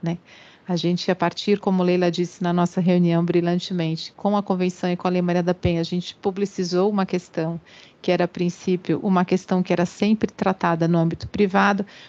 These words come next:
mas a gente ainda recorre a mecanismos que são mecanismos obstrutores de uma proteção integral de defesa dos direitos das mulheres, a partir do momento em que a gente limita o acesso a determinadas informações, prejudicando até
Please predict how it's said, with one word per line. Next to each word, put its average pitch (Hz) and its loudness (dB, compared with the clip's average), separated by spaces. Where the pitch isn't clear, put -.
mas 196 0
a 214 4
gente 214 -2
ainda 202 -2
recorre 185 0
a 180 -2
mecanismos 180 -2
que - -18
são - -4
mecanismos 175 -2
obstrutores 175 -2
de 175 -4
uma 175 2
proteção 180 -4
integral 175 -6
de 170 -14
defesa 170 -8
dos 170 -8
direitos 170 0
das 175 -6
mulheres, 180 0
a 185 0
partir 185 0
do 185 -10
momento 180 -4
em 190 -4
que 185 -4
a 180 0
gente 180 -4
limita 190 0
o - -4
acesso 175 -4
a 170 -4
determinadas 165 -2
informações, 175 0
prejudicando 185 0
até 170 -4